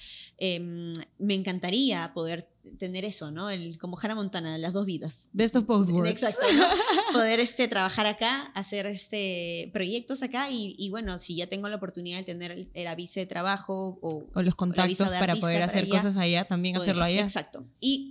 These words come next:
Speaker 1: yo lo que siempre decimos con Alonso, tenemos un plan hasta un punto. Hasta el siguiente estamos abiertos a lo
Speaker 2: A
Speaker 1: que
Speaker 2: posibilidades.
Speaker 1: suceda, exacto. No nos cerramos como, "Esto es así", porque ya sabemos cómo la vida nos da sorpresas.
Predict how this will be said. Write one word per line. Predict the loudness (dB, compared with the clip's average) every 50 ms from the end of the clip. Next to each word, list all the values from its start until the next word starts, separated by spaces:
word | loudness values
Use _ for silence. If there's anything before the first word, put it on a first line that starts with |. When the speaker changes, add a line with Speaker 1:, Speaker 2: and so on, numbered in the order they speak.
| -6 -4 0
Speaker 1:
yo | 2 2 2 0 0
lo | -2 -4 -2
que | -2 -4
siempre | -2 -2 -2 -2
decimos | -2 -2 -2 -4 -4
con | -4 -4 -4
Alonso, | -4 -4 -4 -6 -6 -6 -6
tenemos | -4 -4 -2 -2 0 0 0
un | 0 0
plan | 0 0 0 0 0 -2 -4
hasta | -4 -4 -2 -2 0
un | 0 0
punto. | 0 -2 -2 -4 -8 -14 -16 _ _ _ _ _
Hasta | -4 -2 0 0
el | 0 2
siguiente | 2 4 4 4 4 4 2 0
estamos | 0 0 -2 -2 0 -2 -2 -4 -6 -10 _ _ _ _ _ _
abiertos | -4 0 2 2 2 2 2 0 -2 -2 -2 -2 -2 -4 -6 -8 -12 -8 -2
a | 0
lo | 2 2
Speaker 2:
A | 2
Speaker 1:
que | 2
Speaker 2:
posibilidades. | 2 4 4 4 4 4 4 4
Speaker 1:
suceda, | 2 -2 -4 -4
exacto. | -6 -6 -6 -6 -8 -8 -8 -8
No | -6 -4 -4 -2 -2
nos | -2 -2 -2
cerramos | -2 -2 -2 -2 -2 -2 -4 -4 -4
como, | -4 -4 -4 -6 -4 -2
"Esto | -2 -2 0 -2 -2 -2
es | -2 0 0
así", | -2 -2 -4 -6 -8 -10 -16 -20 -20 -20 _ _
porque | -6 -2 0 2
ya | 2 2 2 0
sabemos | 0 -2 -2 0 0 -2 -2
cómo | -2 -2 -2 0
la | 2 2
vida | 4 4 2
nos | 2 2 0
da | -2 -2
sorpresas. | -4 -6 -8 -8 -12 -12 -12 -12 -12 -12 -14